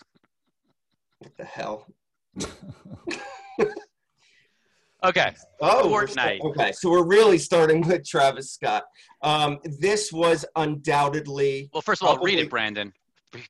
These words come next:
Speaker 2: people who are listening
Speaker 1: Okay.
Speaker 2: in as a podcast, who will read what it says?
Speaker 1: This is from Fortnite, at Fortnite Game on April twenty-seventh. "Thank you to everyone who attended and created content around the Travis Scott event,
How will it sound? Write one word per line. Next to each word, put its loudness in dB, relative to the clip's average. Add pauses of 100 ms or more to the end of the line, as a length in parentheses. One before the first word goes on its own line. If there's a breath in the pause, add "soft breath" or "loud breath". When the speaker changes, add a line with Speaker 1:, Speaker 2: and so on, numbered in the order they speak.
Speaker 2:
people -8
who -4
are -4
listening -4
Speaker 1:
Okay. -4
Speaker 2:
in -4
as -6
a -10
podcast, -4
who -12
will -18
read -6
what -8
it -16
says? -8 (880)
Speaker 1:
This -6
is -4
from 0
Fortnite, -4 (460)
at 0 (100)
Fortnite -4
Game -4 (120)
on -6 (100)
April -6
twenty-seventh. -6 (840 soft breath)
"Thank -2
you -4
to -8
everyone 0
who 0
attended -6
and -4
created -4
content -6 (120)
around -6
the -6
Travis -4
Scott -2 (160)
event, -10